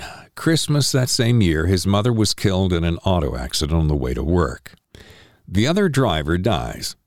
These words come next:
and his family sues. Not sure the reason, but it was deemed her fault. Her parents never had insurance, so he couldn't pay off the mortgage, and it was foreclosed.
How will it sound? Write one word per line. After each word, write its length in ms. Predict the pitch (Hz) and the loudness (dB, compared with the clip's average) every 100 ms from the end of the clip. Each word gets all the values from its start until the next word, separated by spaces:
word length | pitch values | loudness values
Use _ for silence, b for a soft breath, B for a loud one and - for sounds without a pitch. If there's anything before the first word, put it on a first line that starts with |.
| - | -4
and 120 | 78 | -2
his 140 | 73 | -2
family 320 | - 65 55 - | -2 -4 -4 -4
sues. 580 | - 110 69 55 - - _ | 0 0 0 -4 -8 -8 _
Not 220 | 98 110 | -2 0
sure 220 | - 135 113 | 0 2 4
the 100 | 104 | 4
reason, 600 | 113 120 110 104 107 107 | 4 2 2 2 2 4
but 120 | 107 | 2
it 100 | 110 | 2
was 180 | 113 - | 0 0
deemed 300 | 95 87 82 | 0 0 0
her 180 | 87 76 | 0 -2
fault. 560 | - 139 78 - - _ _ | 0 0 0 -4 -18 _ _
Her 120 | - - | -8 -6
parents 460 | - 117 131 - | 0 0 2 0
never 220 | 127 120 113 | 0 0 2
had 200 | 110 107 | 2 2
insurance, 600 | 107 - 95 65 71 92 | 2 0 0 0 0 -2
so 280 | - 65 65 | -2 -2 -2
he 140 | 71 | -2
couldn't 300 | - 107 98 | -2 0 0
pay 120 | 82 78 | 0 0
off 160 | 69 | -2
the 80 | - | -2
mortgage, 600 | 71 90 76 69 82 87 | 0 2 2 0 -2 0
and 100 | 87 | 0
it 80 | 90 | 0
was 140 | 95 | -2
foreclosed. 800 | - 73 73 - 135 80 60 - | -2 -2 -2 0 0 0 -4 -10